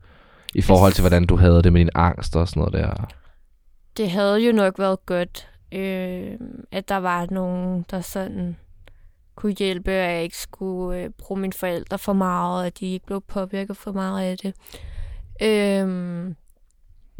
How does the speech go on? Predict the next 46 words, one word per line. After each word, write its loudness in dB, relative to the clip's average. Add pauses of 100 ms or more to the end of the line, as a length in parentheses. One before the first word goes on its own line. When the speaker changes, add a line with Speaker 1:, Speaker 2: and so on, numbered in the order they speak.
(220)
Speaker 2:
men 0 (540)
jeg 0
tror 2
også, 2
det 6
har 6
gjort 2
mig -2
mere -2
selvstændig -4
egentlig. -10 (240)
Altså -6
sådan -6 (300)
Speaker 1:
Jamen, 6
du 6
er 6
meget 8
voksen 4
af 4
din 0
alder, -6
synes -4
jeg. -6 (360)
Speaker 2:
Ja, 2
ja, 0
men -2
sådan -10
Speaker 1:
Jeg -4
skal 0
ikke 0
få 4
det 2
til 0
at 0
lyde -2
sådan -4
helt -2
ung, -2
det 2
er 4
du 6
ikke, 4
jo, 2
men, 2
øh, 0
Speaker 2:
Nej, 2